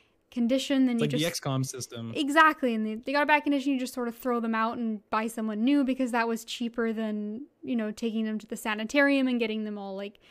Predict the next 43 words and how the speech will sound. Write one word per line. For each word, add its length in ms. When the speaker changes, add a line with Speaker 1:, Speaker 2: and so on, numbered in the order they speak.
Speaker 1:
you 80
know, 100
sorted 360
out. 300
Like, 180
therapists 400
are 60
very 320
expensive 500
in 60
the 80
Darkest 340
Dungeon 320
universe, 460
and 80
we 80
just 120
can't 220
afford 300
it, 200
<laughs> 0
so, 520
so 60
you 160
just 200
hire 300
someone 340
else. 420
Speaker 2:
<laughs> 40
Speaker 1:
Um, 360
Speaker 2:
It's 160
like 140
the 100
Monty 260
Python 460
thing, 180
like, 160
"Bring 220
out 180
your 120
dead." 540
Speaker 1:
<laughs> 40
Exactly. 1200